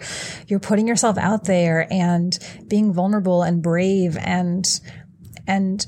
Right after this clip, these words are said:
sharing your stuff and asking to be seen and asking. And it's not that everybody has to like your art or agree with you, but you're definitely going to have to decide to take up space. And there's definitely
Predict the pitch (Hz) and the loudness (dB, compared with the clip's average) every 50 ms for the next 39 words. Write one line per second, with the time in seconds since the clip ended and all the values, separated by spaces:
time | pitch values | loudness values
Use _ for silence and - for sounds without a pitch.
0 | - 190 - - - 202 190 196 202 214 214 208 202 185 185 190 - - - 196 | -4 -4 -2 0 2 2 2 2 2 2 2 0 0 0 0 0 0 0 0 2
1 | 190 196 190 185 - - - 180 175 170 175 170 190 - - 180 190 185 - - | 2 2 2 0 -2 -4 -4 -2 -2 0 0 -2 -4 -4 -2 -2 -2 0 -2 -2
2 | 196 185 180 180 180 175 - - 180 160 180 165 - - - 196 185 185 185 180 | 0 -2 0 0 -2 -2 -2 -2 -2 0 0 0 0 0 0 2 2 2 2 2
3 | 175 170 170 - 170 180 165 - - 190 185 180 180 180 180 185 185 - - 208 | 2 0 0 0 -2 0 0 -2 0 -2 -2 -2 0 -2 -2 -2 -4 -4 -2 0
4 | 196 190 196 - 226 - - 240 240 262 254 262 294 - - 185 202 214 185 208 | 0 0 0 -2 -2 -2 0 0 2 0 2 0 0 0 2 0 0 2 2 2
5 | 196 208 202 - - 185 190 - - - - 196 185 180 175 175 - 175 175 175 | 2 2 0 0 0 0 0 0 0 0 0 0 2 2 0 0 -2 -2 0 2
6 | 175 185 180 - 185 175 - 170 175 185 - - 180 170 165 156 165 160 165 175 | 2 2 2 0 -2 -2 0 0 0 0 0 0 0 -2 -2 -2 -4 -4 -4 -2
7 | 196 208 196 - 226 247 262 220 202 214 - 185 185 170 190 180 185 - - 208 | -2 -2 -2 -2 -4 -2 -2 -2 -2 -2 -2 0 0 0 0 0 0 0 0 0
8 | 202 190 - 185 180 180 165 - - 185 - 185 170 - - - - 170 170 170 | 0 2 2 0 0 0 0 0 -2 -2 -2 -2 -4 -2 -2 -2 0 2 2 2
9 | 170 170 170 - - - - - - - - - - - 208 - 220 190 190 175 | 2 0 -2 -4 -12 -12 -12 -10 -12 -12 -14 -12 -4 -2 0 2 2 2 2 0
10 | 170 - 196 185 - 170 - - - - 160 156 160 165 - - - - - - | 0 0 -2 -2 -2 0 0 0 0 0 0 -2 -2 -2 -2 0 0 0 0 -2
11 | - - - - - - 190 190 180 175 175 175 170 175 170 170 175 180 - - | -6 -14 -18 -18 -8 -4 0 0 2 2 2 2 2 2 2 0 0 0 -2 -2
12 | - - - - - - - - - - - _ _ _ _ - - - - _ | -2 -2 -2 -2 -4 -6 -8 -10 -16 -20 -20 _ _ _ _ -20 -20 -20 -20 _
13 | - - 180 165 190 190 190 185 - - - 185 175 - - 208 190 190 190 190 | -10 -8 -4 -2 0 0 2 0 0 0 0 -2 -2 -2 -4 -2 0 0 2 2
14 | 185 185 180 | 2 2 0